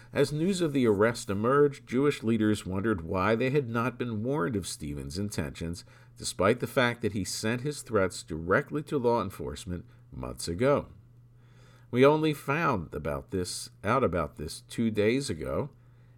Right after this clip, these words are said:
and the whole incident occurred in November," Jackie Schreier, executive director of the local Jewish Federation, wrote to J T A in an email. "We are not happy, to say the least."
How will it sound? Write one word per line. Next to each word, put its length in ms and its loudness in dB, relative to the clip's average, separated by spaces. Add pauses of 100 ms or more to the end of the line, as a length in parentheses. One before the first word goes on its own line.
(100)
and 200 0
the 60 2
whole 420 -2
incident 520 -2
occurred 360 -4
in 120 -6
November," 640 2 (500)
Jackie 480 4
Schreier, 680 2 (500)
executive 560 -2
director 460 0
of 100 -2
the 80 -10
local 320 -4
Jewish 320 -8
Federation, 760 -2 (380)
wrote 300 4
to 100 0
J 240 0
T 300 -6
A 320 -6
in 140 -2
an 120 -2
email. 460 -4 (600)
"We 200 -2
are 40 0
not 360 0
happy, 400 -4
to 160 -14
say 260 -6
the 140 0
least." 500 -10